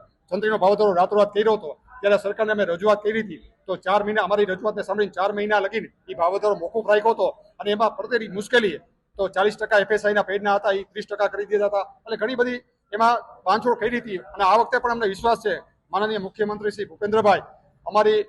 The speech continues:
રજૂઆતને, લાગણીને, માગણીને માન આપીને એમાં પણ ઘણી, અ, રાહત આપશે. હું એવું માનું છું કે બીવાનું કોઈ કારણ નથી હોતું, પણ યોગ્ય મુદ્દે મેં આપને કીધું કે અમે એક દોઢ મહિનો થયા પછી રજૂઆત અમે સ્ટાર્ટ કરી દીધી હતી.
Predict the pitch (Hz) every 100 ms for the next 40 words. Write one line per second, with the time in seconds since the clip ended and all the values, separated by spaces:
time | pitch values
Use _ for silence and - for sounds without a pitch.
0 | - 170 180 214 226 196 143 - - 160
1 | 185 214 220 196 165 180 214 185 170 202
2 | 208 220 208 156 - _ - 202 214 208
3 | 170 196 185 - _ 170 170 160 190 185
4 | 180 - 175 - 175 226 262 262 247 247
5 | 233 233 233 226 - - - 170 220 233
6 | 226 - 180 214 208 185 160 208 - -
7 | - - - - 220 254 247 233 - -
8 | - - _ - _ 202 226 269 240 233
9 | 226 165 - - 202 233 247 254 240 220
10 | 208 208 220 208 226 220 226 220 226 -
11 | - 190 214 220 208 196 190 202 208 208
12 | 196 208